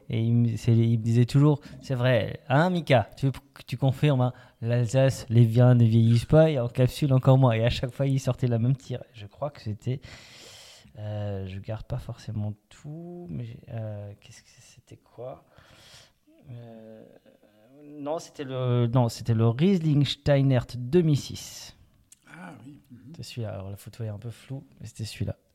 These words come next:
Speaker 2: Oui, oui, oui. Ah oui, il a de la belle couleur aussi.
Speaker 1: Et ça, c'est magnifique. Et ça, euh, <laughs> c'est là où j'ai dit, « Bon, il faut absolument que je fasse le podcast. Là, ça suffit.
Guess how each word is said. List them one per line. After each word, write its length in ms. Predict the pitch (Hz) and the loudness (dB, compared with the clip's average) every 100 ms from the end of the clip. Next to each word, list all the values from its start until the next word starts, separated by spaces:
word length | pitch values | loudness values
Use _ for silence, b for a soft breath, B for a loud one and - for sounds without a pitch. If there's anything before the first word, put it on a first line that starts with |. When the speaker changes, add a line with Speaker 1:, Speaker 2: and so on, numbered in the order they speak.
| - | -14
Speaker 2:
Oui, 80 | 131 | -10
oui, 240 | 147 143 | -8 -6
oui. 260 | 135 135 147 | -6 -8 -10
Ah 80 | 127 | -12
oui, 60 | 139 123 | -10 -10
il 40 | |
a 40 | 98 | -12
de 80 | |
la 160 | 95 107 _ | -20 -20 _
belle 160 | 127 - | -20 -20
couleur 420 | - 139 127 104 | -20 -20 -20 -10
aussi. 140 | - | 0
Speaker 1:
Et 60 | 117 | 2
ça, 260 | - 123 | 2 0
c'est 180 | 110 - | 0 0
magnifique. 760 | 104 110 110 107 107 107 - - | 2 2 2 0 -4 -10 -14 -14
Et 140 | 117 | -14
ça, 580 | 107 - 131 135 127 110 | -12 -4 0 4 4 4
euh, 380 | 104 104 98 95 - B B B B B B B - - | 4 4 4 4 0 B B B B B B B -20 -16
<laughs> 160 | - B B B B B B _ _ | 2 B B B B B B _ _
c'est 220 | - 117 | -6 -2
là 120 | 113 | 4
où 80 | 117 | 6
j'ai 120 | 113 | 6
dit, « 140 | 113 117 | 2 0
Bon, 140 | 120 | 0
il 60 | 123 | 0
faut 120 | - | -2
absolument 320 | 117 - 156 | -4 -2 -4
que 60 | 170 | -4
je 60 | - | -4
fasse 180 | 135 | -4
le 60 | 131 | -2
podcast. 420 | 123 123 - - | 0 0 0 -2
Là, 100 | 131 | 0
ça 160 | 131 165 | 4 4
suffit. 440 | - 135 - 151 | 4 2 4 2